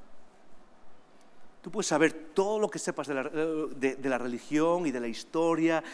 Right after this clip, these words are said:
y del lenguaje religioso y de las leyes y de los rituales y lo que se requiere de ti, de las disciplinas espirituales. Puedes saberlo absolutamente todo y aún así no ser salvo. Porque la salvación no está en una religión.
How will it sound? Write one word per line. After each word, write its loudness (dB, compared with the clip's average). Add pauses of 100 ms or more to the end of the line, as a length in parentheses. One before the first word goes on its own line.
(120)
y -6
del 0
lenguaje 2
religioso 0 (220)
y 0
de 2
las -2
leyes 6
y -2
de 0
los -4
rituales 8 (180)
y 4
lo 4
que -4
se -6
requiere 4
de 6
ti, 2
de 2
las -2
disciplinas -2
espirituales. 2 (260)
Puedes 8
saberlo 4
absolutamente 2
todo 4 (220)
y 6
aún 8
así 2 (220)
no 0
ser -6
salvo. -10 (1700)
Porque -4
la 2
salvación 0
no 0
está -2
en -2
una -2
religión. -6